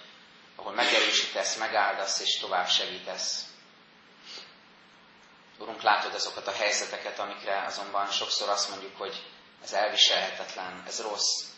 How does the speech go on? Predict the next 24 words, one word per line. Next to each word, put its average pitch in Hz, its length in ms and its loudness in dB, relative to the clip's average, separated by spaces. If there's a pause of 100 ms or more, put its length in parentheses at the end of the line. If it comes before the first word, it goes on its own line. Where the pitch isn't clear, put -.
(100)
ennek 110 240 -10
nem 107 180 -2
kéne 98 380 -2
így 101 100 -8
lennie. 95 580 -4 (480)
Ez 107 160 -6
ellen 98 420 -2
lázadunk, 107 640 0
ebből 98 280 -4
szeretnénk 98 560 -2
menekülni. 95 640 -8 (520)
Kérünk, 117 260 -2
hogy 110 140 -8
tarts 117 360 6
meg 104 140 0
ezekben 104 340 2
a 95 60 -2
helyzetekben 104 680 -2
is - 140 -4
bennünket, 107 520 -4
és 101 100 0
segíts - 420 4
rád 92 320 4
nézni. 87 280 -8